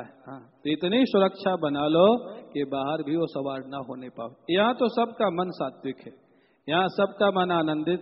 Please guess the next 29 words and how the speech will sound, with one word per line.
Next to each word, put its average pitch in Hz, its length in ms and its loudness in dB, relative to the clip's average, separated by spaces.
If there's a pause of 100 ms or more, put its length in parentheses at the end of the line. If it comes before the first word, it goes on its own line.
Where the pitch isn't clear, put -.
है, 131 100 -2 (260)
सतोगुण 165 600 2
प्रधान 151 560 -2
है, 139 100 -2 (240)
सभी 202 340 0
सुखी 180 380 0
हैं, 165 420 -4
सभी 180 400 2
एक 196 60 0
दूसरे 175 420 -4
से 165 180 -4
प्रेम 180 360 -2
से 175 180 -2
मिलते 143 360 0
हैं। 156 380 0
हाँ, 190 720 2
यही 170 360 2
अगर 233 280 2
जीवन, 196 320 4
ऐसा 165 280 0
ही 196 160 2
जीवन 165 300 2
सोचे, 156 360 -2
अगर 151 200 -2
ऐसा 143 260 -2
ही 170 120 0
जीवन 156 320 0
बना 143 260 -4
रहे, 143 560 -4